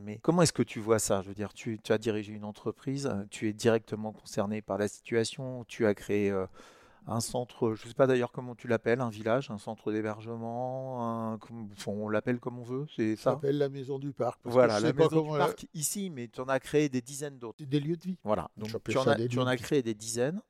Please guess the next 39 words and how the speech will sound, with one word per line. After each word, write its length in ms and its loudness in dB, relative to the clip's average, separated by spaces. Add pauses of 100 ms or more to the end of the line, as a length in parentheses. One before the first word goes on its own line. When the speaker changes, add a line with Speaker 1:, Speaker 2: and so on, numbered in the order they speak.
(120)
Speaker 1:
euh, 380 -2
à 80 -6
chaque 200 -6
fois, 220 0
euh, 100 -6
par 200 -2
ta 120 0
volonté, 480 -4 (100)
Jean-François. 760 -4 (100)
Alors 300 2
la 80 6
volonté 380 2
d'autres, 340 -6
hein, 60 -4
évidemment, 340 -4
qui 80 -4
Speaker 2:
Oui, 140 4
Speaker 1:
t'accompagnent, 640 4
Speaker 2:
non, 60 -16
non. 60 -8
Speaker 1:
évidemment. 440 0 (360)
Speaker 2:
On 80 -4
fait 160 4
rien 220 4
tout 160 -6
seul 320 0
dans 140 -8
la 80 -8
vie. 80 -8
Speaker 1:
On 100 10
ne 60 -2
fait 100 4
rien 220 4
tout 160 -12
seul, 260 4
mais 140 0
bon, 260 -6
tu 160 -8
impulses, 540 -6